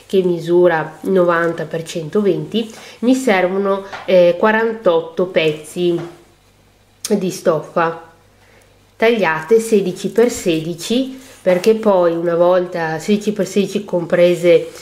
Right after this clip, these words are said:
le, mm, i margini di cucitura, per avere poi dei, eh, quadrati quindici per quindici.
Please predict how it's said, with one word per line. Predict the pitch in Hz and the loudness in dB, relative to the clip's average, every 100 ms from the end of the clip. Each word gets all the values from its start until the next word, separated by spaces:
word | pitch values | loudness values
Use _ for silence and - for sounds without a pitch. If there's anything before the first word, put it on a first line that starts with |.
| - - | -20 -14
le, | - 170 160 160 156 | -6 0 2 4 0
mm, | 156 151 147 147 147 143 143 - _ _ _ - | -4 -6 -6 -6 -8 -10 -16 -20 _ _ _ -2
i | 180 | 0
margini | 170 170 170 165 | 0 -2 -2 -4
di | 175 | -4
cucitura, | 202 190 294 185 170 180 208 - - | -4 -2 -4 0 0 0 -2 -12 -8
per | - 220 | 0 2
avere | 220 202 226 | 2 2 0
poi | 214 165 160 185 202 185 | 2 2 2 0 -2 -4
dei, | 175 170 170 175 185 - - | 0 2 2 0 -4 -6 -10
eh, | - 170 165 156 156 | 0 4 4 4 2
quadrati | 220 180 160 156 208 | 0 2 0 -4 -6
quindici | - 175 165 - | -2 -2 -2 -4
per | - 175 165 | 0 0 -2
quindici. | 170 160 160 156 - 175 156 | -6 -6 -8 -8 0 0 -2